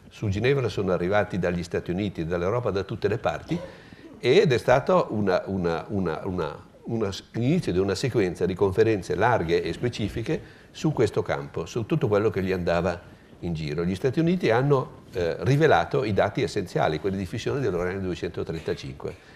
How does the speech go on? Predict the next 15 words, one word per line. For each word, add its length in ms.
e 360
altri 400
vari 320
europei 540
che 140
po-, 240
che 140
erano 240
in 60
grado 340
di 100
presentare 520
qualcosa 440
hanno 140
presentato. 600